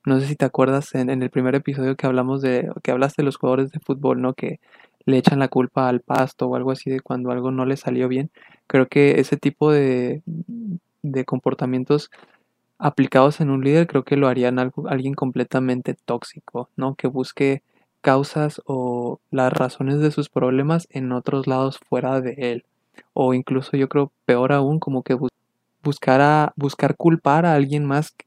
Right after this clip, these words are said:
que tiene como, como delegado, ¿no? Creo que es un, un comportamiento totalmente tóxico, eh, en lugar de reconocer y aceptar de que, "Ok, aquí me equivoqué, asumo la responsabilidad de este error".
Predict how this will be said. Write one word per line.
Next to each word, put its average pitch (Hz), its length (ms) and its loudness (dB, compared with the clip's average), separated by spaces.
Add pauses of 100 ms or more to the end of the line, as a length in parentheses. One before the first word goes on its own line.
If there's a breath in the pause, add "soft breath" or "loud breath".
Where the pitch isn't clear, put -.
que 139 120 -4
tiene 135 340 -4
como, 135 460 -2
como 127 280 -4
delegado, 123 580 0
¿no? 131 160 -2
Creo - 180 -8
que - 140 -2
es 131 160 -2
un, 139 400 -2 (140)
un 131 440 -2 (420)
comportamiento 139 640 0
totalmente 139 640 -4 (100)
tóxico, 170 520 -6 (400)
eh, - 140 -6
en 139 140 2
lugar 131 280 4
de 147 120 2
reconocer 135 920 0
y 139 40 -2
aceptar 131 420 -6
de 131 100 -6
que, - 140 -8
"Ok, 131 160 -10 (120)
aquí 135 400 -10 (220)
me 135 80 -8
equivoqué, 131 480 -4
asumo 135 320 -4
la 147 140 0
responsabilidad 127 1000 -4
de 135 100 0
este 135 220 -2
error". 139 280 4